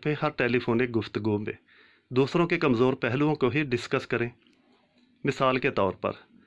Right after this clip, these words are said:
क्या तुम्हारी बच्ची का अभी तक रिश्ता नहीं हुआ? बच्चे को नौकरी नहीं मिली? तुम्हारी शादी को इतना अरसा हो गया, अभी तक कोई खुशखबरी नहीं सुना रहे। पाँच सालों में बस एक ही बच्चा।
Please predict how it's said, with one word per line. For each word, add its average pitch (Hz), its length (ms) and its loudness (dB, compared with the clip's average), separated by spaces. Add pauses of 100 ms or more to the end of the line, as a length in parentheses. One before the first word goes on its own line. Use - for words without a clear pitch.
(340)
क्या 147 120 0
तुम्हारी 139 380 2
बच्ची 123 280 -2
का 151 120 0
अभी 135 140 0
तक 147 200 -2
रिश्ता 123 300 -2
नहीं 123 260 -2
हुआ? 135 240 -2 (1000)
बच्चे 135 280 -2
को 156 120 2
नौकरी 131 380 2
नहीं 123 240 2
मिली? 131 260 0 (840)
तुम्हारी 143 320 2
शादी 123 320 0
को 147 120 2
इतना 135 260 2
अरसा 117 220 -2
हो 101 160 0
गया, 101 180 -6
अभी 139 440 -4
तक 147 180 -4
कोई 156 140 0
खुशखबरी 127 500 0
नहीं 120 220 -2
सुना 104 280 0
रहे। 95 260 -6 (840)
पाँच 147 260 2
सालों 117 320 0
में 143 140 2
बस 139 220 -4
एक 120 280 -2
ही 143 100 0
बच्चा। 131 340 -4